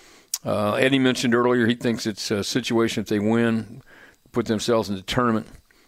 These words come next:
Um, a-, again, y-, you're trying to take care of things that you can take care of. So you gotta try to get a, a win, try to get some momentum going into the Big East, try to pick up some more wins to solidify, uh, y-, your position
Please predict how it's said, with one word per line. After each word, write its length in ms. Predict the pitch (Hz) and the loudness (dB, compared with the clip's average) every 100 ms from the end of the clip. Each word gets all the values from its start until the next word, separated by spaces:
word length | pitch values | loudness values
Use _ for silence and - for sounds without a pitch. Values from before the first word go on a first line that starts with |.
| - - | -14 -8
Um, 720 | 101 101 101 98 98 98 101 - | -4 -2 -2 -4 -6 -8 -10 -8
a-, 140 | 113 110 | -6 -4
again, 600 | 101 92 135 123 110 101 - - - _ | -4 0 2 2 0 -4 -10 -20 -20 _
y-, 80 | - | -12
you're 260 | 117 113 110 | -6 -2 -2
trying 420 | - 135 127 120 | 0 0 2 0
to 220 | 107 104 - _ _ 180 123 - | -2 -4 -12 _ _ -16 -14 -6
take 180 | 135 120 | -6 0
care 200 | 135 123 | 2 2
of 80 | |
things 220 | 123 127 113 | 2 -2 -2
that 100 | 117 | -2
you 140 | 120 | -2
can 80 | 110 | -2
take 240 | 123 107 | -4 -4
care 360 | - 151 139 113 | 0 2 4 4
of. 260 | 104 - - - - - - - - | 2 -4 -18 -20 -20 -20 -14 -14 -12
So 380 | - 131 107 110 | -4 0 0 -2
you 180 | 123 123 | -2 0
gotta 260 | 127 113 - _ - | 2 0 -4 _ -4
try 180 | 127 | 0
to 60 | 123 | 2
get 140 | 123 | 2
a, 100 | 117 - | 2 2
a 60 | 107 | 0
win, 420 | 113 127 127 123 | 2 4 2 0
try 160 | - 127 | 0 0
to 60 | |
get 160 | 123 113 | 0 -2
some 180 | - 117 | 0 2
momentum 440 | 110 113 123 117 | 4 4 2 2
going 260 | 117 117 117 | 2 2 4
into 240 | 113 113 | 2 0
the 120 | 107 | -4
Big 260 | 104 120 117 | 0 0 2
East, 320 | 120 120 - | 2 2 -2
try 160 | 117 113 | -2 -2
to 80 | |
pick 240 | - 123 131 | -2 -2 -2
up 80 | 117 | -4
some 180 | - | 0
more 260 | 113 110 110 | 2 2 2
wins 440 | 110 113 110 107 - - - - - | 2 2 0 -2 -12 -20 -20 -20 -8
to 120 | 127 | -4
solidify, 800 | - 123 127 123 - 120 117 117 113 - - 120 | 0 2 4 2 2 2 2 0 -4 -16 -14 -8
uh, 420 | 104 104 101 101 | -6 -4 -4 -6
y-, 140 | - - | -8 -10
your 180 | - 104 | -8 -6
position 640 | - 101 113 117 - 113 | -4 0 2 0 0 -4